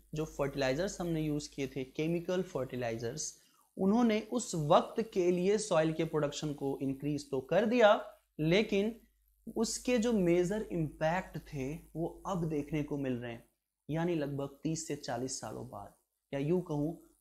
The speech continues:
तो अब पचास साल हो चुके हैं ग्रीन रिवॉल्यूशन को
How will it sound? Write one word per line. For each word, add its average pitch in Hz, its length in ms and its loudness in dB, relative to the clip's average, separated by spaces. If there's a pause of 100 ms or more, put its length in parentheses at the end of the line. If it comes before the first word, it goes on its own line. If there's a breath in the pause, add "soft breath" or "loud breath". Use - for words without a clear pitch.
तो - 440 -4
अब 196 400 4
पचास 180 500 4
साल 165 180 4
हो 156 160 2
चुके 147 280 -6
हैं 147 320 -2
ग्रीन 143 220 0
रिवॉल्यूशन 135 540 -2
को 120 480 -6